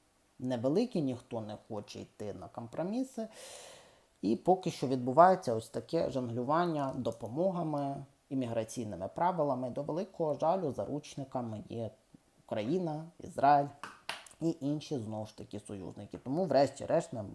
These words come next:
будемо сподіватися, що якийсь компроміс буде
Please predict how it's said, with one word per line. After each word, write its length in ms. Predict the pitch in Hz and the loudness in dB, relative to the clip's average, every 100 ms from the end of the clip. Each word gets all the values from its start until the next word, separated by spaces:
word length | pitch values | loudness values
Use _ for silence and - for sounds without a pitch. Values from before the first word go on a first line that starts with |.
| - | -10
будемо 320 | - 127 113 104 | -6 -6 -6 -8
сподіватися, 760 | - 110 110 131 160 120 113 | -10 -8 -2 -2 0 -6 -6
що 280 | - 123 101 - - - - - - - _ _ | -12 -10 -10 -10 -16 -16 -16 -18 -20 -20 _ _
якийсь 440 | 185 202 - 220 - | 6 6 8 4 8
компроміс 760 | 202 175 196 208 277 262 - - - | 8 10 10 10 8 6 -2 -12 -8
буде 420 | 147 175 208 202 | -2 0 4 2